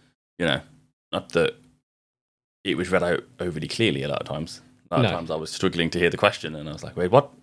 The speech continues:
Speaker 1: And somebody still knew the answer. But
Speaker 2: So, we're not gonna tell you if we won or not. You'll have to wait till the end.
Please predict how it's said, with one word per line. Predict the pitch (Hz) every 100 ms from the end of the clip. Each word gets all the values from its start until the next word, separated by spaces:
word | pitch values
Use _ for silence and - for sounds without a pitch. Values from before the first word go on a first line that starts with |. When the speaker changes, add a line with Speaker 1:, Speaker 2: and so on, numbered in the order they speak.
| -
Speaker 1:
And | 90
somebody | 117 82
still | - 95
knew | 67
the | 62
answer. | - 92 -
But | -
Speaker 2:
So, | - 117 95 95 139
we're | 160
not | 190
gonna | 208 190
tell | 180 151
you | 135
if | -
we | 131 120
won | 120 123 117
or | 98
not. | 101 92
You'll | -
have | 123
to | -
wait | 110
till | -
the | 95 82
end. | 76 120